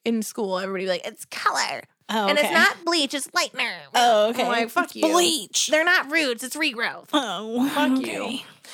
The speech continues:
Speaker 1: So anyway, um, I s-, would, I literally took pictures of everything, and I was like, Why the fuck is there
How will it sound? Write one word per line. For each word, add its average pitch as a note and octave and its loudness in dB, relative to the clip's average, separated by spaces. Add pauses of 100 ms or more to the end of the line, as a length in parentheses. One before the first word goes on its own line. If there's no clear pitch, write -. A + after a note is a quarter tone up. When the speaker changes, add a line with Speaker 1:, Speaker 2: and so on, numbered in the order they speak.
(120)
Speaker 1:
So C#4+ 2
anyway, A3+ 4
um, A3+ 2
I B3+ 2
s-, - -8
would, A#3+ 2
I A#3 2
literally B3+ 0
took - -4
pictures A3+ -2
of G#3 -4
everything, A3 -2
and C4 -2
I A#3 2
was A3 -2
like, G#3+ 0
Why A3 2
the D4+ 2
fuck - 0
is A#3+ 2
there A3 0